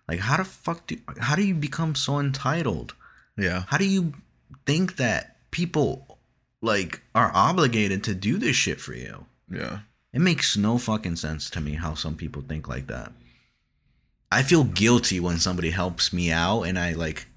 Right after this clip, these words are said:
Speaker 1: I don't give 'em anything back.
Speaker 2: Oh my God. I can't do that. Even, like, owing people money, it bugs me
Speaker 1: <laughs> Oh.
Speaker 2: to my core.
Speaker 1: Fuck yeah.
Speaker 2: I
Speaker 1: I
Speaker 2: can
Speaker 1: can't even sleep at night.
Speaker 2: Nah, I cannot owe anybody money. Bro,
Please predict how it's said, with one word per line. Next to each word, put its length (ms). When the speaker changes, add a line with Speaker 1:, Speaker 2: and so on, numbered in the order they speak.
Speaker 1:
I 100
don't 180
give 140
'em 160
anything 460
back. 280
Speaker 2:
Oh 120
my 140
God. 420
I 120
can't 260
do 120
that. 220
Even, 280
like, 240
owing 300
people 320
money, 400
it 260
bugs 340
me 180
Speaker 1:
<laughs> 40
Oh. 40
Speaker 2:
to 180
my 280
core. 480
Speaker 1:
Fuck 340
yeah. 420
Speaker 2:
I 80
Speaker 1:
I 40
Speaker 2:
can 100
Speaker 1:
can't 200
even 180
sleep 480
at 140
night. 180
Speaker 2:
Nah, 280
I 120
cannot 520
owe 240
anybody 500
money. 440
Bro, 300